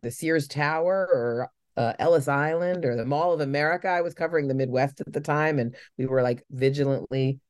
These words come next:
waiting for someone to hit the Mall of America. And, you know, so many things that we now take for granted, like security at the airport and things like that, are,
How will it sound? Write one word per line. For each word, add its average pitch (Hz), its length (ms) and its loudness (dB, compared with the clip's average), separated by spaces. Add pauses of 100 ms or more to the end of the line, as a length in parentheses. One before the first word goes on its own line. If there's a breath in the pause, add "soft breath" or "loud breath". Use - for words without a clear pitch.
(100)
waiting 139 320 0
for 135 120 -4
someone 135 280 0
to 120 80 -4
hit 135 140 0
the 131 80 0
Mall 127 320 0
of 123 80 0
America. 127 640 0 (800)
And, 170 420 -2
you 202 140 0
know, 170 400 0 (200)
so 269 460 -2
many 190 300 -2
things 202 520 0
that 127 160 0
we 151 140 0
now 165 220 2
take 160 300 2
for 135 160 -2
granted, 143 920 -2 (800)
like 135 200 2
security 165 680 0
at 139 100 0
the 120 260 -4
airport 147 580 0
and 131 140 -6
things 147 180 -2
like 127 140 0
that, 170 280 0
are, 147 340 0